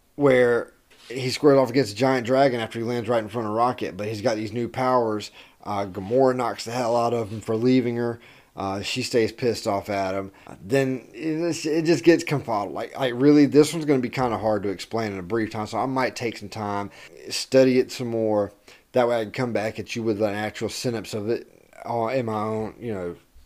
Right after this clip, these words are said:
summing up of it. Um, I've got plans for Miles Morales, Spider-Man as well, um, and Noctura. So I'm, basically, those are the two that I really wanted to get out, get out today. Um,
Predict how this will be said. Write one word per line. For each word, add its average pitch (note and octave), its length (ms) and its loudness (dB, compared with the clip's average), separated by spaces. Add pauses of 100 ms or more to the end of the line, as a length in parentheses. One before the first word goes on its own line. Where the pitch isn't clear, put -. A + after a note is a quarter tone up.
summing A2+ 420 -2
up A2 200 -2
of F2+ 180 -2
it. E2+ 140 -8 (380)
Um, F#2 480 -4 (360)
I've A2+ 120 -8
got A#2+ 180 2
plans C#3 320 0
for C3 100 -4
Miles A#2 300 0
Morales, A2 460 0
Spider-Man G#2 640 0
as F#2 120 -8
well, G2 440 2 (400)
um, F2+ 480 -4 (360)
and B2 240 0
Noctura. G2 680 -2 (340)
So B2+ 100 -4
I'm, D3+ 540 -8
basically, G#3 420 8
those F#3 240 6
are D3+ 40 -4
the C#3 60 -2
two D#3+ 260 4
that C3+ 60 4
I B2 40 6
really B2 240 4
wanted A#2+ 200 -2
to G#2+ 60 -4
get A#2 140 2
out, A2+ 360 0
get B2 160 4
out A2 360 0
today. F#2 640 -8 (320)
Um, F#2 360 -4